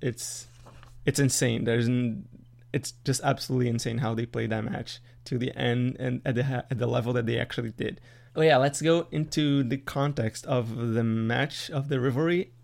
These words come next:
of that year. First of all, um, Nadal had, has most wins over Federer. So he's, uh, twenty-four to, to sixteen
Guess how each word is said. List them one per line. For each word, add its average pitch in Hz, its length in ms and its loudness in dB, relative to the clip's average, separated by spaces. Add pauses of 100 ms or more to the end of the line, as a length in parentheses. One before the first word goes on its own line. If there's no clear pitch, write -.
(100)
of 120 280 0
that 123 320 2
year. 135 320 0 (240)
First 160 260 0
of 160 80 2
all, 160 300 4 (300)
um, 117 720 2
Nadal 147 420 6
had, 139 340 4 (320)
has 143 260 6
most 123 360 2
wins 117 480 2
over 117 240 2
Federer. 110 480 -2 (240)
So - 160 -2
he's, 113 260 2
uh, 117 200 4
twenty-four 127 560 0
to, - 180 -4 (160)
to 131 140 -2
sixteen 143 580 -2